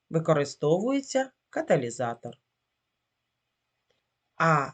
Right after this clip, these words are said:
на цьому слайді ви бачите, скільки є реакцій розкладу,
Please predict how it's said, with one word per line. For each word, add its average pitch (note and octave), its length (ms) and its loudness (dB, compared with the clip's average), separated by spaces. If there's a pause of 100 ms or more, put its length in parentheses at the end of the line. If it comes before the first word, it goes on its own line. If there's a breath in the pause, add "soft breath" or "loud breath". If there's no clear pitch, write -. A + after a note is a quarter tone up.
на D#3+ 140 0
цьому G#4+ 260 0
слайді C#3+ 600 2
ви D#3+ 100 2
бачите, C#3+ 480 0
скільки E3+ 640 -2 (100)
є C3 420 -2
реакцій C3+ 840 -2 (220)
розкладу, D#3+ 1120 -2